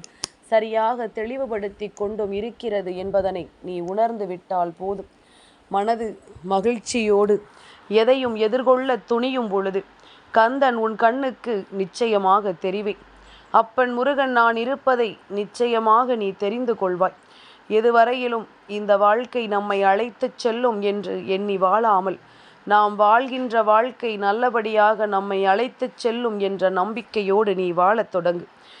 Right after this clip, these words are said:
என் குழந்தையே, எதுவானாலும் அது உனக்கு பேரானந்தத்தை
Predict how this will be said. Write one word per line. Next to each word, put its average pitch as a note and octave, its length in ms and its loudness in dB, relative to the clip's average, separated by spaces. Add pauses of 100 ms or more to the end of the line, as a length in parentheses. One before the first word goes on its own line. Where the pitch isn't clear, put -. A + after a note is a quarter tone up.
(220)
என் G#3 240 0
குழந்தையே, G#3 520 -2 (380)
எதுவானாலும் A3+ 920 2 (200)
அது F#3+ 280 -2
உனக்கு A3 460 -4 (420)
பேரானந்தத்தை A3+ 1000 0